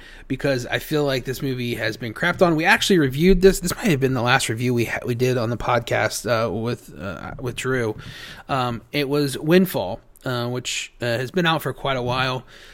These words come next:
Uh, stars Jason Segel, um, <clears throat> Lily Collins, excuse me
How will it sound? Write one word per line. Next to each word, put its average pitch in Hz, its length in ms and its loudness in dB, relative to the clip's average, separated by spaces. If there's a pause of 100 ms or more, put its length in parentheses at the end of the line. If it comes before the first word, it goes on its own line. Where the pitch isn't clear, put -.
(120)
Uh, 123 220 -2
stars 139 280 -2
Jason 151 300 0
Segel, 143 640 0
um, 113 380 -4 (280)
<clears throat> 196 220 -2 (160)
Lily 175 220 8
Collins, 170 560 -2
excuse 156 260 -4
me 117 160 -6